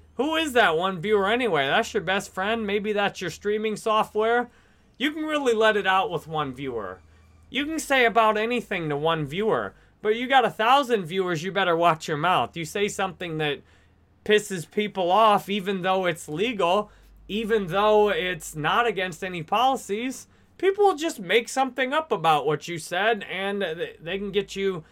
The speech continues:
they'll file fake reports against you and get stuff taken down. I saw a streamer, somebody showed me a streamer the other day,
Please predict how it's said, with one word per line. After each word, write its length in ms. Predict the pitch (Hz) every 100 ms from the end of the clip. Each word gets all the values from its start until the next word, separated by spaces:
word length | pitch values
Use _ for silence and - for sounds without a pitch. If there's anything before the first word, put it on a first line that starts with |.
| _ _
they'll 220 | 233 302
file 340 | - 302 302 294
fake 460 | - 294 339 339
reports 640 | 349 359 - 339 403 - 220
against 420 | 151 143 123 -
you 120 | 139
and 120 | 127
get 160 | 135 147
stuff 340 | - 143 -
taken 400 | - 123 - 110
down. 380 | 107 95 73 85 - _ _ _ _ -
I 120 | 185
saw 260 | - 233
a 40 | 202
streamer, 600 | - 214 220 214 190 156
somebody 320 | 143 208 208
showed 280 | 196 208 196
me 80 | 175
a 40 |
streamer 400 | 160 202 208 196
the 80 | 156
other 240 | 143 143
day, 440 | 139 139 143 202